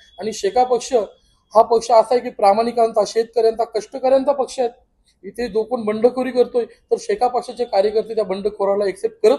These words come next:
नाहीत. हा शेका पक्षाचा आजवरचा इतिहास आहे. दुसरी गोष्ट, दुसरे जे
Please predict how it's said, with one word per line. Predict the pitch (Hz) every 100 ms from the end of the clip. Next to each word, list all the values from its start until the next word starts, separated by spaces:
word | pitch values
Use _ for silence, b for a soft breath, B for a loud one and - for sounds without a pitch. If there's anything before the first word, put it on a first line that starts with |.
| -
नाहीत. | 202 165 _
हा | _ - 233
शेका | - 202 226
पक्षाचा | 233 190 220 220 - 196
आजवरचा | 208 202 214
इतिहास | 202 190 254 247
आहे. | 196 196 _ b b b -
दुसरी | 202 254
गोष्ट, | 254 247 254 240 240 _ _ -
दुसरे | 175 240
जे | 254